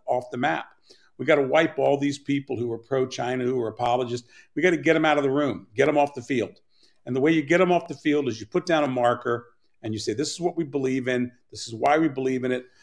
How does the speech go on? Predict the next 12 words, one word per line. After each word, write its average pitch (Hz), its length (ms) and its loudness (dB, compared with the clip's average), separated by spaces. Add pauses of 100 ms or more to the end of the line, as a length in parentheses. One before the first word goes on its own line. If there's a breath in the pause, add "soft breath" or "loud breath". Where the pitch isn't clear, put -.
(200 soft breath)
The 110 80 -6
vast 156 500 2
majority 143 480 -2
of 123 120 -2
the 120 100 -8
American 123 500 -2
people 113 440 -10
and 101 140 -10
other 113 200 -4
countries, 110 440 -10
democratic 110 520 -8
countries, 107 480 -10